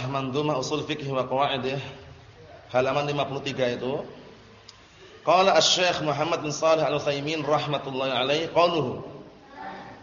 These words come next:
"Wal intifa'i", yakni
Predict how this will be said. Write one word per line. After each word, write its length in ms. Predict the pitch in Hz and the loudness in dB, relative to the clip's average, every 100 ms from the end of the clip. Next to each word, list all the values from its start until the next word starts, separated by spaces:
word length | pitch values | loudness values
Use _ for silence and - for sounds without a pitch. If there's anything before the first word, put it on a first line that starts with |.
| - - - - - - - - - - - | -20 -20 -20 -20 -20 -20 -20 -20 -20 -20 0
"Wal 320 | 117 147 165 | 4 4 2
intifa'i", 800 | 170 170 175 202 180 165 131 113 117 - - | 0 0 6 4 4 0 -2 -6 -10 -14 -4
yakni 640 | 143 156 147 165 185 196 | 2 2 2 0 0 -2